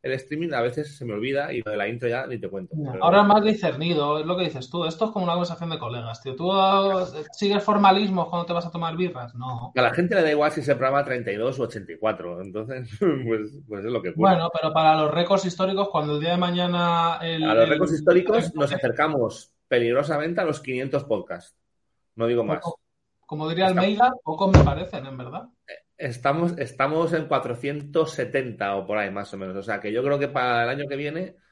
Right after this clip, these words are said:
Speaker 1: eh, quinientos programas.
Speaker 2: Hay
Speaker 1: Pero bueno.
Speaker 2: gigas de diversión y, e información, ¿eh?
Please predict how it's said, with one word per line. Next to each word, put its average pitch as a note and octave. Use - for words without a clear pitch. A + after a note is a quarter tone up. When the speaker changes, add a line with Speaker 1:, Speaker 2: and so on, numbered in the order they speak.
Speaker 1:
eh, F#2+
quinientos G#2+
programas. D#2+
Speaker 2:
Hay D#3
Speaker 1:
Pero F#3
bueno. F#3+
Speaker 2:
gigas F#3
de D#3+
diversión D#3+
y, D#3
e D#3
información, D3+
¿eh? G#3+